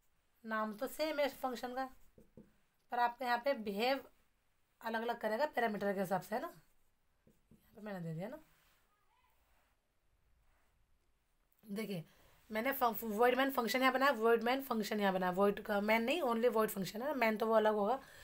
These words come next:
तो void function मैंने बनाया, यहाँ पे मैंने कैरेक्टर दे दिया एक्स और इंटीजर दे दिया मैंने वाई, लेकिन सेम फंक्शन उसी नाम से मैंने यहाँ बनाया void function one, यहाँ पे मैंने कैरेक्टर दे दिया और दे दिया हमने, दूसरा भी हमने कैरेक्टर दे दिया।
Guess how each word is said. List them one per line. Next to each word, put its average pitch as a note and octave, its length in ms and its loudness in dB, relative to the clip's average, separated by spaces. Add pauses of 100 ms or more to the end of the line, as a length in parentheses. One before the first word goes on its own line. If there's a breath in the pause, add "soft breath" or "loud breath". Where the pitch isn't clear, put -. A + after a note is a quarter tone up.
(160 loud breath)
तो A3+ 80 -6
void B3 180 4
function C4+ 300 -2
मैंने C4 160 2
बनाया, B3+ 240 4
यहाँ B3+ 140 2
पे B3 80 4
मैंने B3+ 220 4
कैरेक्टर A3+ 360 4
दे B3 140 4
दिया A#3+ 220 6
एक्स D4+ 200 0
और A#3 140 0
इंटीजर A3+ 320 4
दे G#3+ 140 2
दिया A#3 100 4
मैंने C#4 160 2
वाई, G3 240 4 (440 loud breath)
लेकिन D#4 200 -2
सेम D4+ 280 2
फंक्शन D4 380 -2
उसी B3+ 440 -4
नाम B3+ 160 2
से B3 100 -10
मैंने B3+ 120 -2
यहाँ A#3+ 120 4
बनाया A#3+ 240 2
void A3+ 260 2 (680 loud breath)
function A#3 360 -4
one, D4 120 -6
यहाँ A#3 120 4
पे A#3+ 80 2
मैंने C4 160 0
कैरेक्टर A#3 380 2
दे C4 120 4
दिया D4+ 180 2
और D#4 240 4 (520 loud breath)
दे A3+ 140 -4
दिया B3+ 120 -2
हमने, C4 240 -4 (1120 soft breath)
दूसरा A#3 280 -2
भी B3+ 80 4
हमने D4 180 0
कैरेक्टर A#3 640 2
दे G3+ 140 2
दिया। D#3+ 240 -2